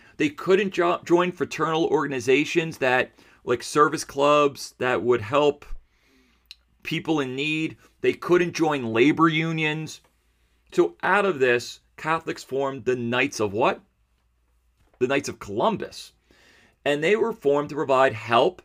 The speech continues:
and other services not only to Catholics, but all Americans as they do today. And of course,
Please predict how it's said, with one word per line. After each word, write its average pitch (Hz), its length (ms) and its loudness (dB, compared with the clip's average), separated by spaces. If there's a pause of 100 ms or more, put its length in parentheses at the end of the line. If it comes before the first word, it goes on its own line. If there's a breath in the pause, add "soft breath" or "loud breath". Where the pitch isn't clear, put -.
(240)
and 139 220 0
other 180 260 4
services 131 560 0
not 104 460 -2
only 147 260 -4
to 208 100 -6
Catholics, 127 560 -4
but 139 240 -4 (100)
all 123 260 2
Americans 113 580 -4
as 113 100 -4
they 120 120 -2
do 104 180 -4
today. 190 280 -4
And 131 80 -2
of - 100 -14
course, 185 260 6